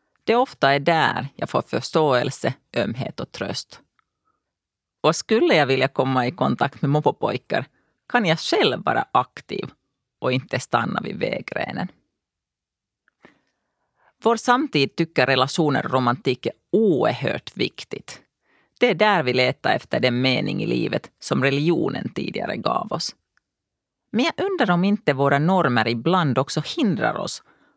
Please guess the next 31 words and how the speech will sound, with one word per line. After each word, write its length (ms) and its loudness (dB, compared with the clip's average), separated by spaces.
att 220 -2
se 340 2
allt 380 0
det 100 -2
goda 560 -2
kärleken 580 -4
har 220 0
att 220 -4
erbjuda. 600 -4
Varför 360 0
måste 320 -2
vi 60 -4
vara 240 -2
så 140 -10
stränga? 760 -6
I 120 4
en 160 4
nätundersökning 960 2
svarade 500 2
tiotusentals 1040 2
finländare 520 2
på 120 -2
frågan 440 2
vilka 360 2
saker 380 0
de 80 -2
kan 160 2
förlåta 580 0
i 20 -6
ett 120 -8
förhållande. 640 0